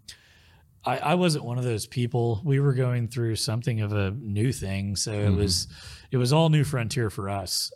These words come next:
Speaker 1: Um, and I've, you know, my team stuck with me. Uh, in fact, we've added forty employees since the remodel. So it's been a,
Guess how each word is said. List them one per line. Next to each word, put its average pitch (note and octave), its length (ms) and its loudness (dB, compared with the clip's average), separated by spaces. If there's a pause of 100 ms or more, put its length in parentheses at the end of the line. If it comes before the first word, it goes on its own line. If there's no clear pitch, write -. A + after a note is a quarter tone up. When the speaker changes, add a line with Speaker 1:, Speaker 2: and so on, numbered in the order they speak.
Speaker 1:
Um, G#2+ 560 0 (200)
and A2 160 0
I've, G#2+ 240 0 (100)
you B2 160 -4
know, G#2 100 -2
my G#2 160 -2
team G#2 480 0
stuck - 360 -4
with - 200 -2
me. A2 300 0 (760)
Uh, G#2 60 -2
in F#2+ 140 2
fact, G2 260 -2
we've G2+ 160 2
added F#2+ 300 0
forty G2+ 240 0
employees G2 500 2
since F#2+ 260 -2
the G2 80 -6
remodel. F#2+ 420 0
So F#2 200 -2
it's F2+ 140 -2
been G2+ 120 -2
a, F2+ 120 -2